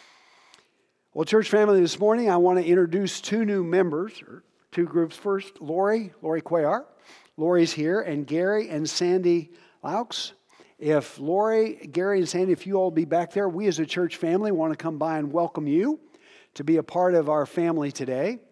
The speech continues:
And I have a benediction. So if you all would stand. Romans fifteen, as Paul ends his letter to that church in Rome, here's what he writes to them.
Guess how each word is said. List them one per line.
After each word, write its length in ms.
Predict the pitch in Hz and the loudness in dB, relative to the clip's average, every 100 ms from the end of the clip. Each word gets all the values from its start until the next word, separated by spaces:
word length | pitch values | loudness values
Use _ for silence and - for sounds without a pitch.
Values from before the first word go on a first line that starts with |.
| _ _ - _ _ - | _ _ -20 _ _ -8
And 200 | 135 143 | -4 -2
I 180 | 190 | -2
have 220 | 185 180 175 | 0 0 0
a 60 | |
benediction. 640 | 143 156 185 147 - - - _ _ _ _ _ _ | -2 -2 0 -2 -4 -14 -18 _ _ _ _ _ _
So 200 | - 156 | -6 -2
if 120 | 143 160 | -2 0
you 60 | |
all 220 | 185 202 | 2 2
would 140 | 175 135 | 2 -4
stand. 640 | - 165 170 208 262 202 - _ _ _ - - _ _ _ _ _ _ _ _ _ _ _ _ _ _ _ _ _ _ _ _ _ _ - _ _ _ - | -4 0 2 2 0 -4 -10 _ _ _ -20 -20 _ _ _ _ _ _ _ _ _ _ _ _ _ _ _ _ _ _ _ _ _ _ -18 _ _ _ 0
Romans 460 | 170 247 254 208 | 4 4 4 0
fifteen, 520 | - 269 - 202 131 - _ _ _ _ _ _ _ - | 0 -2 2 2 2 -8 _ _ _ _ _ _ _ -14
as 120 | 143 | -14
Paul 420 | - 185 214 220 208 | -10 -2 0 0 -2
ends 340 | 202 233 226 | -4 -2 -2
his 200 | 180 160 | -2 -2
letter 340 | 143 196 208 202 | 0 0 0 -2
to 160 | - | -4
that 320 | 165 190 190 - _ _ | -2 -2 -4 -12 _ _
church 360 | - 196 202 175 | -2 0 0 0
in 100 | 156 | 2
Rome, 300 | 165 139 135 | 0 0 -2
here's 300 | 170 302 - | -2 -2 -4
what 140 | 214 | -6
he 60 | 196 | -2
writes 300 | 220 247 - | -2 -2 -4
to 100 | 160 | -8
them. 180 | 113 | -10